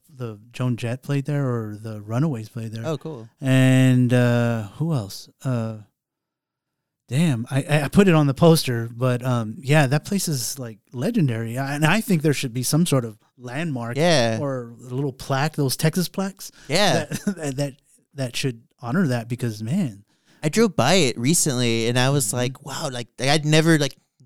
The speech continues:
Speaker 2: paid attention to, like, I've
Speaker 1: Mm-hmm.
Speaker 2: probably driven by it several times, but,
Speaker 1: Mm-hmm.
Speaker 2: and I, I saw, I was like, "Oh, wow, that's,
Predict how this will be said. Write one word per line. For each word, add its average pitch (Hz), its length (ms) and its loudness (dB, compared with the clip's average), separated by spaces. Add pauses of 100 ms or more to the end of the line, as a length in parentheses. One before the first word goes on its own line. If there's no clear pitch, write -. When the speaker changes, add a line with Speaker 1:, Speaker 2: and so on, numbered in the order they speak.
Speaker 2:
paid 147 180 -4
attention 147 580 -2
to, 127 160 -4
like, 117 160 -4
I've 123 80 -2
Speaker 1:
Mm-hmm. 107 60 -6
Speaker 2:
probably 160 160 4
driven 135 200 4
by 127 100 4
it 117 100 0
several 120 240 -2
times, 127 360 -2
but, 113 180 2
Speaker 1:
Mm-hmm. 131 60 -8 (500)
Speaker 2:
and 117 80 0 (160)
I, 123 40 4
I - 20 4
saw, 151 200 4
I 175 40 6
was 156 80 4
like, 127 140 2
"Oh, 175 120 6
wow, 147 240 6
that's, - 380 -2